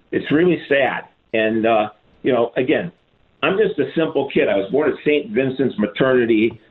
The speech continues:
Hospital and Infant Asylum in Chicago. And I've always adhered to "There but for the grace of God go I." And in my career,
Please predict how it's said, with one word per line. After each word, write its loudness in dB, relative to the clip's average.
Hospital 0
and 0
Infant 0
Asylum 0
in 0
Chicago. 0
And 2
I've 2
always 2
adhered 0
to -4
"There 2
but -2
for -2
the 0
grace 0
of -6
God 0
go 2
I." 0
And -6
in -8
my 0
career, 0